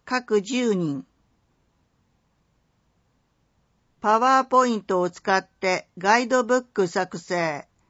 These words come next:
国見山編。パワーポイントで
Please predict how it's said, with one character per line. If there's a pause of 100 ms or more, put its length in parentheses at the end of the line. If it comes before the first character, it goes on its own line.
(320)
国
見
山
編。 (1120)
パ
ワ
ー
ポ
イ
ン
ト
で